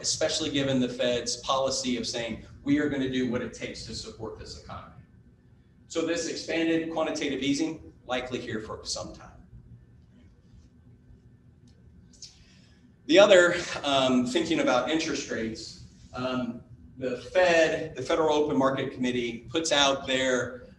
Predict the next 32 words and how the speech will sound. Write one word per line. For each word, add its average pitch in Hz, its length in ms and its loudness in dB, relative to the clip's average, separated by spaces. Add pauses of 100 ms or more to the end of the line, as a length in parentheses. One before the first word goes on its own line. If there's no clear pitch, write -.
(140)
uh, 107 400 -2
projections, 143 1080 0
uh, 117 360 -2
started 151 340 2
back 139 220 2
in 127 80 -2
two 139 180 -4
thousand 131 380 0
and 110 100 -2
twelve, 117 720 0 (280)
uh, 120 340 -2
various 175 500 2
things, 135 320 -2
but 139 100 -8
the 143 80 -12
one 175 160 0
I 160 120 6
like 147 260 2
to - 100 -10
track 135 420 0
and 117 140 -10
follow 127 440 0
is, 110 280 -6 (160)
well, 160 160 -2
what's - 300 2
your 196 180 -2
view 175 300 0
of 117 140 -2
longer 143 600 0
term 127 640 -4 (220)
interest - 480 -8
rates? - 560 -14